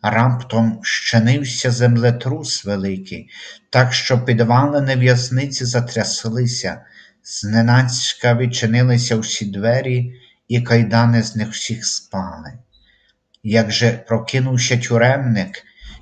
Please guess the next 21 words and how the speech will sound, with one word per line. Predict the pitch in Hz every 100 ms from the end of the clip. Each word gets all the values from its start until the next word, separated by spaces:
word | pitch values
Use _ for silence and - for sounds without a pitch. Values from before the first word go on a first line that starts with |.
| -
і | 123
побачив | 127 110 135 143 - 135 120 110
відчинені | 123 123 - 139 135 127 120 123 - _ _
темничні | - 117 120 123 143 - 120 117
двері, | 104 113 139 143 104 - - - - -
витяг | 95 139 135 123 123
меч | 139 156 -
і | 131
хотів | 123 120 147 139
себе | - 131 131
вбити, | 120 123 117 98 92 76 - _ _
гадаючи, | 98 101 110 117 120 123 120 - 117 110 - -
що | - - 107
в'язні | 104 104 101 - 101
повтікали. | 95 98 92 92 - 95 90 78 71 _ _ - - _ _ -
Тут | 131 123 - -
Павло | 123 123 123 123
скрикнув | - - 127 135 - 123 120
сильним | - - 131 120 117 110
голосом, | 101 98 120 113 - 113 101
кажучи: | - 101 92 - - -